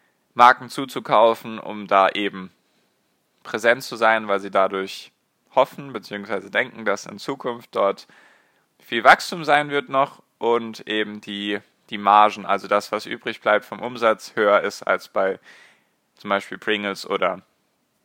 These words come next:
Duracell. Und jetzt noch kurz zu den Zahlen. Also du merkst, es ist ein bisschen noch, noch nicht ganz so rote Faden drin, weil ich noch ein bisschen so am Finden bin, was, was interessant sein könnte. Also das war jetzt so der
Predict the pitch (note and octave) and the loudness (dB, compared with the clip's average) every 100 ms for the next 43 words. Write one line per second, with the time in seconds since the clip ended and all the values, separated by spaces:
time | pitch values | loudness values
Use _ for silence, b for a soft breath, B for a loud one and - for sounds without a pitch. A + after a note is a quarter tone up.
0 | _ - - B2+ A2+ G2+ - - - b | _ -20 -10 -4 2 2 0 -8 -8 b
1 | b b b b - C3 C3 B2+ B2 B2+ | b b b b -2 2 2 0 -6 -14
2 | - - _ _ _ _ _ _ - _ | -16 -20 _ _ _ _ _ _ -20 _
3 | C#3+ C#3+ - C#3 B2+ - - - - F#3+ | -2 -2 -2 -2 -2 -4 -18 -10 -4 -4
4 | G#3+ - C#3+ A#2 G#2+ - G#2 C3 F#3+ A#3+ | -4 -10 -6 -6 -8 0 4 4 2 -4
5 | A#2+ G#2 G2+ G2 G#2+ _ _ _ _ _ | -8 -4 -4 -4 -8 _ _ _ _ _
6 | _ _ _ - G#2+ A#2 A2+ G#2+ - G#2+ | _ _ _ -6 2 2 0 -14 -16 -8
7 | B2+ - A#2 G#2+ G#2+ - b b b b | -8 -6 -4 -4 -6 -16 b b b b
8 | b b - A2+ B2 - A2+ B2 A#2+ A2+ | b b -10 -10 -10 -6 -6 -4 -4 -4
9 | A2 - B2 D3 D3+ D#3 C#3+ A2 - A2 | -6 4 6 6 0 -6 2 0 0 -10
10 | G#2 G#2+ A2+ G#2 G#2 - B2+ B2+ A#2+ A#2 | -10 -12 -8 -6 -6 -6 -12 -10 -10 -8
11 | G#2 - - C3 A2 - G#2+ G#2 - B2 | -10 -10 -20 -10 -10 -8 -14 -14 -4 -4
12 | D3 C#3+ C#3 C#3+ C#3+ G#2+ G#2 G#2+ - A#2 | -4 -10 -6 -6 -4 -4 -6 -12 0 2
13 | A2 - A2 G#2+ | 2 -2 0 0